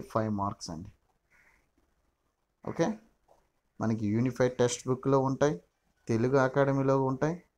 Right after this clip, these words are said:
ఓకేనా, వికాస్లో ఉంటాయి. చాలా చక్కగా మనం ఆ ప్రాపర్టీస్ నీట్‌గా పాయింట్ వైజ్‌గా మనం రాసుకుంటే, definitely every student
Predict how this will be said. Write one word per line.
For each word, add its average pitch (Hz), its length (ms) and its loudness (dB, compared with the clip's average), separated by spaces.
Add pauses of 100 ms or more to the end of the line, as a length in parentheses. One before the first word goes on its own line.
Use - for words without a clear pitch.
(800)
ఓకేనా, 160 320 0 (180)
వికాస్లో 147 640 2
ఉంటాయి. 139 360 2 (1000)
చాలా 117 200 -4
చక్కగా 160 600 2 (880)
మనం 120 260 2 (880)
ఆ 98 180 0
ప్రాపర్టీస్ 127 680 0 (720)
నీట్‌గా 139 540 2 (680)
పాయింట్ 135 380 2
వైజ్‌గా 135 380 0
మనం 127 220 -2
రాసుకుంటే, 113 580 -2 (560)
definitely 170 680 0 (680)
every 147 320 2
student 156 500 0